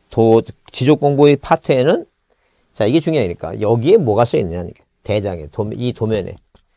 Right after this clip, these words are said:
경계점 좌표에 뭐가 등록이 됐느냐, 이렇게 표현하는 거야. 뭐가 등록됐냐?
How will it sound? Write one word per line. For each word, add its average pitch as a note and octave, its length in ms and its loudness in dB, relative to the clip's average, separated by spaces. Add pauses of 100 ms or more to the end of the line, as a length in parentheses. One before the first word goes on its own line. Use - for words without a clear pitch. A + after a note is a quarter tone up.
(320)
경계점 G#2 440 -2
좌표에 G2+ 340 -2
뭐가 A2+ 380 4
등록이 B2+ 380 0
됐느냐, F#2 400 -4
이렇게 E2 180 -10
표현하는 - 400 -10
거야. D#2+ 140 -16
뭐가 G2 220 -2
등록됐냐? A2 760 -8